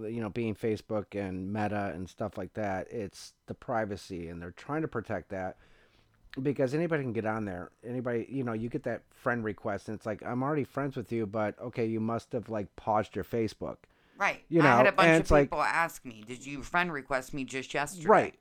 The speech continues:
Speaker 1: And we know those are, like, it, it's not catfishing, but it,
Speaker 2: It's like
Speaker 1: it's
Speaker 2: hackers.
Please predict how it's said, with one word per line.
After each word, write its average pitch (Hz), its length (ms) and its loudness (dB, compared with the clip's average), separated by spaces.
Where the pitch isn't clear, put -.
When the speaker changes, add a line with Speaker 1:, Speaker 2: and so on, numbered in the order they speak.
Speaker 1:
And 139 160 2
we 147 140 6
know 147 220 8
those 135 280 6
are, 131 100 4
like, 117 440 2
it, 113 360 -4
it's 135 280 -6
not 156 300 0
catfishing, 131 680 -2
but 127 140 -2
it, - 80 -8
Speaker 2:
It's 131 260 -4
like 123 100 -2
Speaker 1:
it's - 80 -14
Speaker 2:
hackers. 151 460 -6